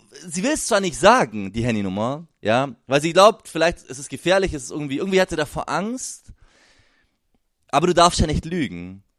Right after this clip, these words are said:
Und so erzählt sie's ihm, ja. Ähm, und das ist auch so ein innerer Konflikt irgendwo. Wie versteht Gott dieses Gebot?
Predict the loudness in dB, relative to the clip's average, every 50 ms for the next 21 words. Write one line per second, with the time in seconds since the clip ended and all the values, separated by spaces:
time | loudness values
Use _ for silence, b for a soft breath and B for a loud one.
0 | _ _ -10 -8 -8 -6 -4 -4 -4 -4 -6 -8 -14 _ _ -12 -12 -6 -4 -4
1 | -4 -4 -6 -10 -16 -14 -14 -14 -14 -16 -18 -18 _ -12 -10 -10 -10 -10 -14 b
2 | b b b b b b b b b -6 -6 -6 -4 0 2 2 2 4 4 2
3 | 2 2 0 -2 -2 0 2 2 4 2 2 -2 -4 -6 -6 -6 -6 -6 -6 -6
4 | -6 -6 -6 -4 -4 -6 -4 -4 -4 -4 -4 -6 _ b b b b b b b
5 | b b b b b _ _ _ _ _ _ _ _ _ _ _ _ _ _ _
6 | _ _ _ _ _ _ _ _ _ _ _ _ -8 -4 -4 -4 -2 -2 -4 -4
7 | -4 -4 -2 -2 -2 -2 _ -4 0 2 2 2 0 -4 -14 -16 -12 -10 -8 -8
8 | -8 -8 -10 -12 -12 -12 -10 -8 -6 -6 -6 -8 -12 _ -20